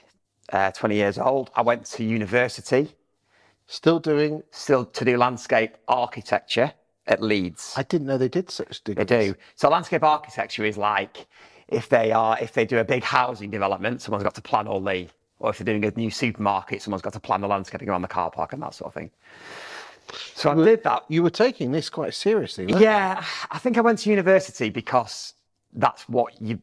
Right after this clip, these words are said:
Speaker 1: do.
Speaker 2: Yeah.
Speaker 1: I think a lot of people go to university to do
Speaker 2: Did, did you get pressure from your parents? Because they,
Speaker 1: Uh,
Speaker 2: you know, they
Speaker 1: no, I didn't get pressure from my parents. They just wanted me to do whatever made me happy. But I definitely went to the sort of school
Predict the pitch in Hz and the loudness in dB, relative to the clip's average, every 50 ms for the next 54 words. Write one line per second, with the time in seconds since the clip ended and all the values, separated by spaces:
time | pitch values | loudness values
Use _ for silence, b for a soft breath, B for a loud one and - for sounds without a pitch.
0 | _ _ _ _ - 107 92 143 143 135 143 156 - - _ _ _ _ _ _ | _ _ _ _ -12 -4 0 2 2 4 2 0 -2 -10 _ _ _ _ _ _
1 | _ - - - 113 117 - _ _ _ _ _ _ _ - 113 104 104 101 113 | _ -10 -10 -8 -10 -10 -14 _ _ _ _ _ _ _ -6 -4 -2 0 2 2
2 | 135 - - - 107 98 101 85 113 107 - - 117 101 95 104 101 92 - - | 2 0 -2 -6 -10 -8 -6 -6 -6 -6 -4 -4 -4 -2 0 0 -2 -2 -6 -10
3 | - - - - 104 104 95 95 - b b b b - 143 135 151 143 156 147 | -10 -10 -8 -4 -2 -2 -2 -4 -8 b b b b -6 -4 -4 0 2 2 2
4 | - - - - 135 131 - - 120 - 123 117 117 113 - - 127 120 127 143 | 2 0 -4 -4 -4 -4 -4 -6 -8 -6 -6 -4 -4 -6 -4 -4 -4 -2 -2 -2
5 | 190 208 - - - - 135 - - - 117 - - - - 208 214 220 226 214 | -4 -4 -8 -10 -10 -10 -8 -6 -4 -4 -4 -4 -2 0 0 2 2 2 2 0
6 | - - 139 113 107 127 139 - - - - 220 220 220 196 226 226 190 139 120 | 0 0 0 0 0 -2 -2 -2 0 2 4 4 4 4 4 4 4 4 4 2
7 | 120 127 143 - - 175 - 226 226 233 - 220 220 - 196 185 - 202 196 160 | 0 -2 -2 -2 -2 0 0 0 0 0 0 0 0 2 0 0 2 4 2 2
8 | 127 113 113 120 - - 156 151 147 131 117 139 - - 143 123 113 - 117 117 | 2 0 -4 -2 2 4 4 4 4 2 -2 -6 -2 0 0 0 0 -2 -2 -2
9 | 110 - - - 123 113 101 101 113 113 101 107 104 101 - - _ _ - - | -2 -2 -2 -2 0 2 4 4 2 2 2 0 -2 -4 -4 -8 _ _ -20 -12
10 | - 113 117 117 113 98 101 104 95 101 117 120 - - 92 85 87 98 95 151 | -4 0 0 0 0 0 -2 -2 0 0 0 0 -2 -6 -12 -12 -12 -4 0 2
11 | 143 113 90 - - - - - - - B B B B B B B 120 113 - | 2 2 0 -6 -10 -12 -12 -12 -12 -12 B B B B B B B 0 2 2
12 | 165 - - 160 123 127 135 135 117 - 120 113 - 123 110 95 - - - - | 2 2 0 -4 -4 -2 -2 -2 -2 -4 -6 -2 0 0 0 0 -4 -8 -4 0
13 | - 131 123 120 110 95 95 113 - | 2 2 2 2 -2 -2 -4 -6 -8